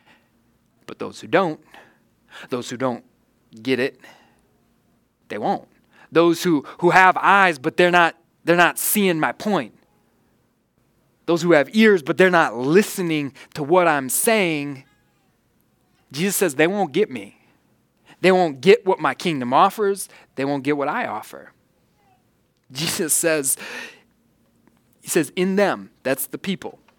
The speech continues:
who don't get the point, "is fulfilled the prophecy of Isaiah. You will be ever hearing, but never understanding. You will be ever seeing, but never perceiving." Verse fifteen, "For this people's hearts has become calloused."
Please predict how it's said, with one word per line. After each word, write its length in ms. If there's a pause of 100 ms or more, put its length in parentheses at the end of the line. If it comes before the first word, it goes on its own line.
(220)
who 80
don't 220
get 260
the 60
point, 460 (760)
"is 160
fulfilled 460
the 80
prophecy 580
of 100
Isaiah. 560 (480)
You 200
will 180
be 480
ever 260
hearing, 460 (300)
but 100
never 300
understanding. 640
You 80
will 100
be 240
ever 220
seeing, 520 (200)
but 120
never 220
perceiving." 640
Verse 220
fifteen, 640 (340)
"For 140
this 240 (160)
people's 380
hearts 380 (180)
has 180
become 520 (280)
calloused." 640